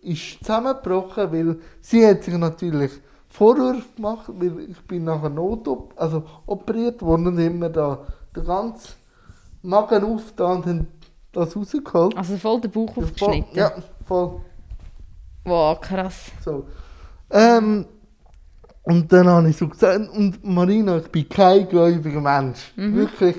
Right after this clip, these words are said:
Speaker 2: Ich,
Speaker 1: wirklich.
Speaker 2: ich auch nicht, ja.
Speaker 1: Wirklich nicht.
Speaker 2: Mhm.
Speaker 1: Also mir ist auch wurscht, wer was glaubt.
Speaker 2: Ja, ich finde, jeder
Speaker 1: Aber,
Speaker 2: darf, wie er will.
Speaker 1: aber in diesem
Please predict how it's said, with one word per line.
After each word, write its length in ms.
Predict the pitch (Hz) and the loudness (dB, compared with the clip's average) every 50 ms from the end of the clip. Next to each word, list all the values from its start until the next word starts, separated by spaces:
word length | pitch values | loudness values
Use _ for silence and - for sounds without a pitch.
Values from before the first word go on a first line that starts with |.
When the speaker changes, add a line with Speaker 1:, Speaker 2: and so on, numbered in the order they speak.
| - | -2
Speaker 2:
Ich, 160 | - - 196 208 | 0 2 2 2
Speaker 1:
wirklich. 220 | 185 202 220 208 | 2 -2 -2 -2
Speaker 2:
ich 100 | 175 170 | 0 0
auch 80 | 240 226 | 2 2
nicht, 320 | 226 185 147 147 143 - | 2 0 -2 -4 -6 -8
ja. 180 | 185 185 190 208 | -8 -8 -4 -2
Speaker 1:
Wirklich 400 | 226 254 - - - 240 202 - | -4 -4 -4 -6 -8 -8 -6 -4
nicht. 520 | 196 190 196 185 165 139 127 - - - | -2 0 0 0 0 -2 -6 -8 -10 -6
Speaker 2:
Mhm. 60 | 214 214 | -4 -2
Speaker 1:
Also 200 | 220 240 247 214 | -2 -2 -2 -2
mir 200 | 226 233 233 240 | -2 -2 -2 -2
ist 180 | 226 196 - 214 | -4 -2 -2 -2
auch 160 | 214 220 214 196 | 0 0 -2 -2
wurscht, 480 | 190 208 226 233 247 247 - - - _ - | -4 -4 -6 -6 -8 -10 -12 -18 -20 _ -2
wer 240 | 170 190 208 233 233 226 - - 233 | 0 4 4 4 4 2 -2 -8 -8
was 420 | 233 233 214 208 202 190 185 - - | -4 0 2 2 2 0 -2 -8 -2
glaubt. 60 | - | 2
Speaker 2:
Ja, 320 | 233 277 294 - - 135 - - - - - - _ _ | 2 4 4 2 -2 -6 -10 -16 -20 -20 -20 -20 _ _
ich 140 | - 254 - | -6 -6 -2
finde, 220 | - 208 247 294 302 | 2 4 6 6 6
jeder 140 | 247 262 285 | 8 8 8
Speaker 1:
Aber, 100 | 294 - 226 | 8 6 4
Speaker 2:
darf, 200 | 240 - - 233 | 0 -4 -6 -4
wie 60 | 233 | -4
er 120 | 220 202 180 | -4 -2 -4
will. 120 | 180 185 | 0 4
Speaker 1:
aber 400 | 240 262 277 277 277 269 269 254 | 4 4 4 4 0 0 -2 -2
in 180 | 240 233 220 220 | -4 -6 -4 2
diesem 240 | 247 247 262 285 | 6 6 6 6